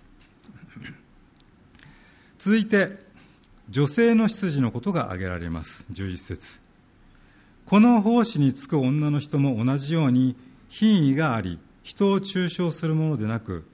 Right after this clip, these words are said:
自分を制し、すべてに忠実な人でなければなりません。新海訳が、この奉仕に就く女の人と訳しているのは理由があります。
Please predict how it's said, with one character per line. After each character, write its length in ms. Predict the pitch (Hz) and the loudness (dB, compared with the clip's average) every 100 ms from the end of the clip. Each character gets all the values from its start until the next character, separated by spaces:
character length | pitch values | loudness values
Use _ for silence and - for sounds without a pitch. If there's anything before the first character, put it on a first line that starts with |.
| - | -12
自 160 | 98 131 | -6 -2
分 260 | 170 180 | 0 0
を 60 | 170 | -2
制 240 | - 165 | -2 -2
し、 260 | - 95 87 _ _ - | -2 -8 -10 _ _ -12
す 220 | - 226 | -6 0
べ 140 | 220 | 0
て 140 | - 110 | 0 0
に 220 | 117 143 | 0 -2
忠 220 | - 151 165 | -6 -6 -6
実 280 | 156 - | -8 -4
な 80 | 165 | -4
人 180 | 143 156 | -2 -4
で 100 | 135 | -2
な 140 | 127 | -2
け 100 | 123 | -2
れ 80 | 120 | -4
ば 160 | 160 156 | -2 -2
な 100 | 98 | -2
り 100 | 85 | -4
ま 120 | 82 | -8
せ 140 | - | -8
ん。 220 | 85 76 71 _ _ _ _ _ _ _ _ _ _ _ _ _ _ _ _ - _ _ _ - | -8 -10 -14 _ _ _ _ _ _ _ _ _ _ _ _ _ _ _ _ -20 _ _ _ -8
新 360 | - 226 226 | 0 2 2
海 240 | 240 240 170 | 2 2 2
訳 220 | - 104 | -2 -4
が、 260 | 117 110 - _ _ _ _ _ | -4 -6 -12 _ _ _ _ _
こ 160 | - 190 | 0 4
の 240 | 247 247 | 6 6
奉 240 | 226 247 220 | 4 4 2
仕 180 | - | 0
に 140 | 139 113 | 0 0
就 200 | - - | -4 -4
く 160 | 156 | -2
女 340 | 101 113 123 131 | 0 0 2 2
の 140 | 135 | 0
人 400 | 120 - 139 139 - _ - | -2 -4 -4 -4 -14 _ -4
と 80 | |
訳 320 | 170 123 131 131 | -2 -2 -2 -6
し 100 | - | -4
て 120 | 113 | -4
い 80 | 107 | -2
る 100 | 101 | -4
の 120 | 92 | -4
は 220 | 107 101 - _ _ _ _ - | -4 -6 -10 _ _ _ _ -6
理 140 | 127 | -2
由 140 | 143 | 0
が 100 | 135 | 0
あ 40 | 127 | -2
り 80 | 117 | -4
ま 140 | 107 | -4
す。 240 | - - | -8 -18